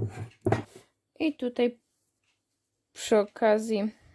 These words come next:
moje nowe pazurki, takie różowe, już wiosenne. Jeszcze byłam w Tesco i pokażę wam, e, jakie fajne ubranie wyhaczyłam na promocji z tej firmy F N F.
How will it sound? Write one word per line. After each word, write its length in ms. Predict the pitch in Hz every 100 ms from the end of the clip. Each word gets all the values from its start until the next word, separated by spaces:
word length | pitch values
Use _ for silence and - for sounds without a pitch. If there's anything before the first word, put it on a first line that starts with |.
| - -
moje 240 | 214 214 202
nowe 300 | 202 208 196
pazurki, 800 | 196 185 202 185 - - 190 202
takie 360 | - - 196 185
różowe, 600 | 196 214 208 190 208 196
już 340 | 185 196 - - _ _ _ _ _
wiosenne. 760 | 247 285 - 226 214 226 233 285 294 _ _ _ _
Jeszcze 360 | - 277 302 285
byłam 260 | 254 240 240
w 100 | -
Tesco 380 | 311 302 -
i 80 | 254
pokażę 520 | - 247 247 240 240
wam, 360 | 240 233 226 220
e, 120 | 208
jakie 240 | 208 208 226
fajne 280 | 226 214
ubranie 280 | 208 208 208
wyhaczyłam 520 | 208 220 214 226 208
na 80 | 208
promocji 440 | - 208 208 214 214
z 60 |
tej 140 | 196 208
firmy 320 | 202 196 -
F 140 | 202 -
N 160 | 202 -
F. 300 | 202 208